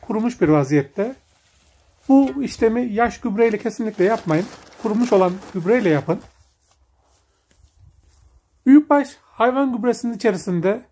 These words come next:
çeşitli ot tohumları ve böcekler bulunmakta. Biz bu otlardan ve böceklerden bu kireç sayesinde kurtulacağız.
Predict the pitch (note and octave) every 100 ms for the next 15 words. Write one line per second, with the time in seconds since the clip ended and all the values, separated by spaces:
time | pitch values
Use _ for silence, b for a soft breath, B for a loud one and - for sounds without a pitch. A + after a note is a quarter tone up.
0 | _ _ _ _ B3+ A#3+ B3 B3 A#3+ B3
1 | - F3+ D#3 D3 D3 G#3+ - _ - G#3
2 | F#3+ G3+ A3+ A3+ C4 G#3+ D3 C#3+ C#3 C3
3 | - A3 - _ _ _ _ _ _ _
4 | _ _ - C4 A#3+ C4+ C#4 C#4 b b
5 | b A3+ A#3 B3+ B3+ C4 C4+ A#3 G3+ A#3
6 | A#3+ A#3+ A3 F3 G#3 C4 - - _ _
7 | _ _ _ _ - C4+ C#4 - _ _
8 | A3 D4 D4 G3 F3 D3+ D#3+ D#3 D3+ E3+
9 | _ _ A#3+ A#3 G#3+ D#3+ D3 G3 -